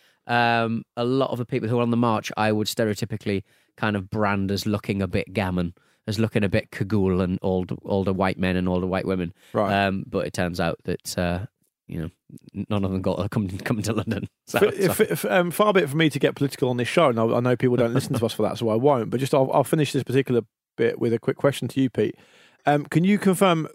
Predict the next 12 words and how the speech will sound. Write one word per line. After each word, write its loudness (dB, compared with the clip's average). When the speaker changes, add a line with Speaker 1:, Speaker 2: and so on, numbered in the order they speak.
Speaker 2:
which 2
was 4
the 2
bigger 4
march, 2
the 4
Leave 4
Means 0
Leave 2
march 0
or 2
the 0